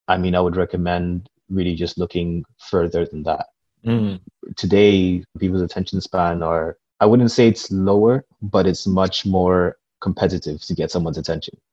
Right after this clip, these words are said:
Speaker 1: 'cause they have so much coming at their faces in terms of, I don't know whether you're scrolling through your phone, there's so many different notifications, distractions, even when you're outside, there's just ads and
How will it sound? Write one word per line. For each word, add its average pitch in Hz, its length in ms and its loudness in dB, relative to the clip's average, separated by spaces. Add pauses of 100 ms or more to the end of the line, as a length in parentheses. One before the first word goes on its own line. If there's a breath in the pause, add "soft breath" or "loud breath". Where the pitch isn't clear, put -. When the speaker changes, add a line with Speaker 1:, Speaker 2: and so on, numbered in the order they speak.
Speaker 1:
'cause 82 180 -4
they 85 120 -2
have 82 200 0
so - 280 -2
much 92 420 -2 (520)
coming 90 280 0
at 85 120 -4
their 80 120 -2
faces 82 440 -4
in 80 140 -10
terms 85 280 -8
of, 80 300 -6
I 90 60 -2
don't 92 60 -2
know 101 100 2
whether 92 240 2
you're 90 100 0
scrolling 92 380 0
through 92 100 -2
your 87 100 -2
phone, 104 380 4
there's 95 140 -2
so 101 80 -2
many 92 140 -2
different 87 380 -6
notifications, 92 760 -2
distractions, 90 680 -2
even 92 220 -4
when 90 140 -4
you're 82 320 -2 (100)
outside, 92 540 0
there's 85 160 -4
just - 320 -16
ads 90 380 0
and 85 300 -8